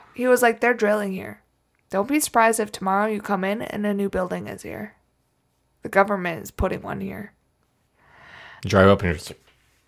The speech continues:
Speaker 2: "Jesus Christ."
Speaker 1: <laughs> And, like, listen, I understand he's going through some tough times.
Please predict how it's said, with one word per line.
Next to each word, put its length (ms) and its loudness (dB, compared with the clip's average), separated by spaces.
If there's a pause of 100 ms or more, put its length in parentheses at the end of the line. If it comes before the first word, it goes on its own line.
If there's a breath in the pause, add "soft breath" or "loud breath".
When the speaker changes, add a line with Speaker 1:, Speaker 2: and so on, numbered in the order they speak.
(300)
Speaker 2:
"Jesus 240 -12
Christ." 320 -18 (480)
Speaker 1:
<laughs> 540 6 (440 loud breath)
And, 120 -2
like, 260 4
listen, 260 2 (760)
I 220 0
understand 560 0
he's 120 -4
going 220 -2
through 140 -6
some 180 -10
tough 180 -12
times. 380 -14